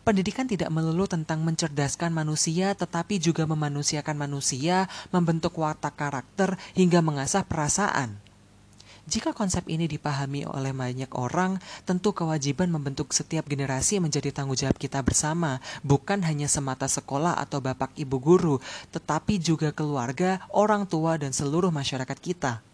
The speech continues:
Baru-baru ini ada wacana mengenai penyederhanaan kurikulum, di mana dampaknya adalah mata pelajaran sejarah menjadi korbannya. Sejarah yang merupakan mata pelajaran wajib yang diterima seluruh siswa ke-, S M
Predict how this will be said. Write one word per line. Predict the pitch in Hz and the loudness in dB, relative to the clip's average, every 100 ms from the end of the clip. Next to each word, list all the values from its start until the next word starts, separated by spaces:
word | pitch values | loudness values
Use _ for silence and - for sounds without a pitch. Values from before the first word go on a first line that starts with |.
| _ _ - - | _ _ -20 -2
Baru-baru | 139 139 135 131 123 | 2 2 2 2 0
ini | 127 156 180 | 0 0 -2
ada | - 131 127 | -2 -4 -2
wacana | 120 120 117 117 160 | -2 -2 -4 -2 -2
mengenai | 143 127 123 123 127 | -2 -4 -6 -4 -4
penyederhanaan | 131 127 127 123 120 117 110 151 | -4 -2 -2 -4 -4 -4 -4 -4
kurikulum, | 147 127 117 123 127 170 170 | -2 -4 -4 -2 2 2 2
di | 131 | -2
mana | 117 143 | -2 0
dampaknya | 165 127 117 120 160 123 | 0 -2 -4 -4 -4 -4
adalah | 127 123 123 | -2 -2 -2
mata | 123 120 190 | -4 -4 -4
pelajaran | 185 156 147 139 131 127 | -2 -2 0 -2 -4 -6
sejarah | 131 131 127 160 160 | -4 -2 2 2 0
menjadi | 139 127 147 175 | -4 -2 0 0
korbannya. | 143 120 107 107 101 - - - - - - - - - - | -2 -4 -6 -8 -10 -14 -20 -20 -20 -20 -20 -20 -20 -20 -12
Sejarah | - 165 147 139 175 170 | -2 2 2 2 2 2
yang | 135 | 0
merupakan | 135 135 127 131 | -2 -4 -4 -4
mata | 131 127 131 | -6 -4 -4
pelajaran | - 131 131 131 127 | -2 -2 -2 -4 -2
wajib | 123 120 185 180 | -2 2 0 0
yang | 139 135 | -6 -4
diterima | 143 147 160 185 180 | -4 -4 -2 -2 -2
seluruh | 165 156 156 156 | -2 -2 -2 -2
siswa | 151 - 151 - | -2 -2 -2 -4
ke-, | - | -10
S | 143 139 - | -6 -6 -4
M | 143 | -6